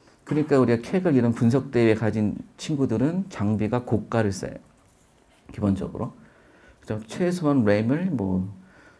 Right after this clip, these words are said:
지피유 램을 십일 기가 이상으로 병렬을 붙이는 거예요. 한 대도 아닌 여러 대를 붙이는 거죠.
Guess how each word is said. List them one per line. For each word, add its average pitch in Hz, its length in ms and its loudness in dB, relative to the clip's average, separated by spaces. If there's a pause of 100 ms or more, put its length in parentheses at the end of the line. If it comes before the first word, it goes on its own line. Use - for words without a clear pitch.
(220)
지피유 113 380 -2
램을 98 280 4
십일 160 300 0
기가 107 220 2
이상으로 101 560 0
병렬을 110 480 2
붙이는 90 340 -6
거예요. - 140 -10
한 156 200 -4
대도 139 200 0
아닌 95 260 -2 (220)
여러 92 200 2
대를 90 140 -2
붙이는 - 320 -10
거죠. - 220 -8